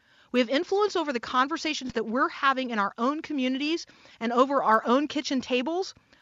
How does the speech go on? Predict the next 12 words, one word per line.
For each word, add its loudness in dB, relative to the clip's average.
today. 0
So 6
let 2
me 0
just 0
ask 2
you, -10
have -2
you 4
ever 0
been -2
fired? -2